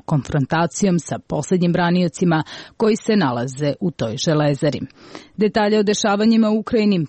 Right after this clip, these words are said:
poslušajte u priči Mirne Sabakije.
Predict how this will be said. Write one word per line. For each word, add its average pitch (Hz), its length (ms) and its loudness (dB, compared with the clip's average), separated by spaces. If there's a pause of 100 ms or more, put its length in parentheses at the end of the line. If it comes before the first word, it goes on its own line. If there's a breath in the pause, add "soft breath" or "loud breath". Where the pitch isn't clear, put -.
poslušajte 196 560 -2
u 110 40 -6
priči 175 460 -4
Mirne 135 420 -4
Sabakije. - 760 -8